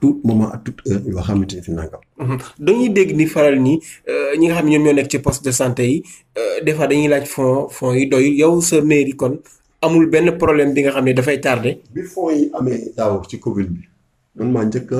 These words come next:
Speaker 1: a engagé quatre millions neuf cent mille francs pour appuyer sama poste de santé yi. Joxaat leen cinq millions pour fonds de concours yi nga xam ne moom la état jox. Jox district sanitaire bu Sokone cinq cent mille francs.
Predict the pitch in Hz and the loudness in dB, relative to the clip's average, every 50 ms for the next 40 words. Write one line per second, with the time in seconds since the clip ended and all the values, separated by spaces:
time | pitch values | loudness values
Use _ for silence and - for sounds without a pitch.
0 | 127 - - 117 120 123 117 113 107 101 95 101 98 101 - - _ _ _ _ | -6 -6 -4 -4 -2 -2 -2 -2 -4 -4 -4 -6 -6 -8 -10 -14 _ _ _ _
1 | _ _ _ _ _ _ _ _ _ _ _ - 165 165 - - 165 156 143 143 | _ _ _ _ _ _ _ _ _ _ _ -6 -6 -6 -6 -4 -2 0 2 2
2 | 139 131 123 120 120 117 113 - - 113 104 101 104 98 98 98 101 98 95 98 | 2 2 2 2 2 0 0 -2 -4 -4 -2 -2 -2 -2 -4 -6 -8 -10 -10 -12
3 | 95 - - 98 90 _ - 92 92 - 87 85 87 90 - - _ - - - | -14 -18 -20 -20 -20 _ -18 -18 -16 -18 -20 -20 -20 -20 -20 -20 _ -20 -18 -16
4 | 87 80 78 - - - _ _ _ _ _ _ _ _ _ _ _ _ _ _ | -16 -16 -16 -20 -20 -20 _ _ _ _ _ _ _ _ _ _ _ _ _ _
5 | _ _ _ _ _ _ _ - 113 139 135 143 127 123 127 120 120 123 - - | _ _ _ _ _ _ _ -2 0 0 0 -2 -2 0 0 0 2 0 0 2
6 | 160 175 170 170 156 147 135 131 127 123 - 120 - - 131 127 117 120 117 - | 2 2 2 2 2 2 4 4 2 2 0 -6 -6 -4 -4 -2 -2 -2 -2 0
7 | 120 113 - 110 107 107 107 101 110 98 98 98 95 95 - - - 90 85 - | 0 0 -2 -4 -6 -6 -6 -6 -6 -6 -6 -6 -8 -10 -14 -18 -18 -16 -16 -16
8 | - - _ _ _ _ _ _ _ _ _ _ - 113 135 143 - 123 123 127 | -18 -20 _ _ _ _ _ _ _ _ _ _ -4 -2 0 0 0 -2 -4 -4
9 | - - 127 - - 123 120 107 - 117 107 110 110 107 - 110 104 - 98 90 | -4 -4 -4 -2 0 0 0 0 0 0 -2 -2 -2 -2 -2 -2 -2 -2 -4 -4
10 | - - 139 143 143 139 - - 127 113 107 101 98 - - - - | -4 0 0 0 0 0 -4 -6 -6 -6 -6 -6 -8 -10 -14 -20 -20